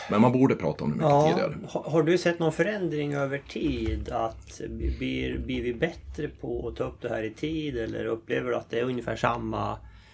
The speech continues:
Speaker 2: sak nu som för tio, femton år sedan?
Speaker 1: Eh, jag har jobbat med sånt här sedan mitten på åttiotalet, och då någonstans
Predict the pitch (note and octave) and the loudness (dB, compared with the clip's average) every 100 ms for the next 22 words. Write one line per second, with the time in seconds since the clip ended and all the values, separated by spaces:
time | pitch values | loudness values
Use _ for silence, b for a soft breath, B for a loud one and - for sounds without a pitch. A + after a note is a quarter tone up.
0 | B B B D#4+ C#4+ A3 - G3+ - D3 | B B B -16 -16 -16 -18 -16 -14 -14
1 | D3 C#3 A#2 A2 C3 C3 B2+ A2+ G#2+ A#2 | 0 2 2 0 2 2 2 0 -2 -4
2 | - A2+ A2+ A2 - A2+ A2 A#2 B2+ B2 | -2 -2 0 -2 -2 -2 -2 -4 -4 -6
3 | - A2 G#2 G#2 - _ - - B B | -6 -8 -8 -12 -16 _ -20 -20 B B
4 | B B B B - G2+ F#2+ G2+ G2+ - | B B B B -6 -2 0 2 4 2
5 | - - - - - G#2+ C3+ D3 B2 A#2+ | -2 -18 -18 -10 -4 0 4 4 4 2
6 | C3+ E3 C3+ - A2 G2 - A2+ G#2 - | 4 4 4 4 4 2 2 2 2 2
7 | F2+ F#2 F#2 - F2+ F2 - F2 - - | 2 2 0 2 2 2 0 -2 -4 -2
8 | G#2 - C3 G2 G1+ G1+ - - G2+ G2+ | -2 2 2 2 0 -4 -8 0 0 0
9 | F2+ - C3 F3 C#2+ D2+ C#2+ D#2 D2+ - | -6 2 6 8 8 4 4 2 0 0
10 | D2 G#1 - - | 0 0 -4 -6